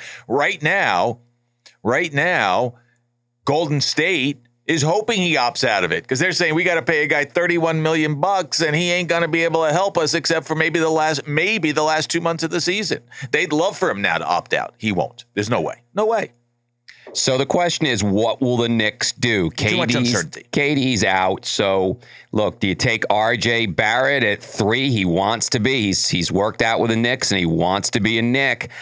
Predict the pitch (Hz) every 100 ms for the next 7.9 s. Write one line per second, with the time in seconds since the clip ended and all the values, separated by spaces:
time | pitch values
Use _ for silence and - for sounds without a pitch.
0 | - - 98 110 131 127 113 - 104 110
1 | 101 - 101 80 82 80 82 101 107 104
2 | 87 101 - - 101 95 92 85 82 -
3 | - 110 82 - - 165 180 131 120 156
4 | - 117 120 147 127 101 - 120 139 87
5 | 98 147 - - - 117 135 180 175 156
6 | 147 - - 110 110 120 127 120 127 120
7 | - 113 120 120 85 85 101 90 98